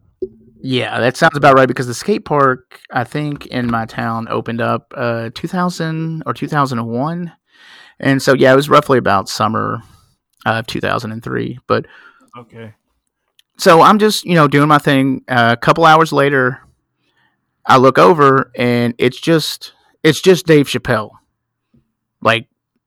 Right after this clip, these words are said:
Speaker 1: it's probably one o'clock in the morning, and it's, it's just him on a skateboard skating around, and there's maybe twenty people at the skate park right now. And I just,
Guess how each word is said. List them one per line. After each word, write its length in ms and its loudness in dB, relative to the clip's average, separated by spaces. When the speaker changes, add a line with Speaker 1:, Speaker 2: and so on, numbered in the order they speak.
Speaker 1:
it's 180 2
probably 680 2
one 220 4
o'clock 300 2
in 60 -2
the 60 -2
morning, 420 -4
and 120 0
it's, 240 -4
it's 200 -6
just 240 2
him 180 0
on 100 2
a 20 2
skateboard 680 -4
skating 400 2
around, 480 0
and 220 -6
there's 220 -6
maybe 380 0
twenty 340 -2
people 300 -4
at 80 -8
the 60 -16
skate 260 -8
park 220 -12
right 140 -10
now. 300 -16
And 340 -4
I 100 4
just, 440 -2